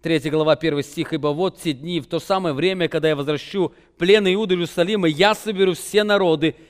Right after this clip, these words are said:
и приведу их в долину Сафат, и там произведу суд над ними за народ мой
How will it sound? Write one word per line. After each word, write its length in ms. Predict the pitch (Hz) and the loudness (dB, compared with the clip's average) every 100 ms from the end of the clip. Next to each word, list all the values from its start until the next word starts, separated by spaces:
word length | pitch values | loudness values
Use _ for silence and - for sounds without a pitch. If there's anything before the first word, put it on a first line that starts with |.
| _ | _
и 100 | 214 | -4
приведу 640 | - 196 175 170 127 214 | 4 4 4 0 0 -2
их 140 | 202 156 | -2 -2
в 80 | |
долину 380 | 139 165 185 180 | 2 4 4 -4
Сафат, 500 | - 170 165 180 160 | -4 -6 0 0 0
и 40 | 160 | -4
там 240 | 175 165 | -2 -2
произведу 340 | 160 139 143 | -4 -6 -8
суд 280 | 147 175 160 _ _ _ _ | -8 -8 -12 _ _ _ _
над 260 | 135 143 131 | -2 -2 -2
ними 540 | 175 185 147 131 - _ _ _ _ | -6 -4 -4 -4 -8 _ _ _ _
за 220 | 123 117 151 | -10 -2 0
народ 380 | 143 170 180 | 0 -2 -4
мой 420 | 175 151 127 117 | -6 -4 -4 -6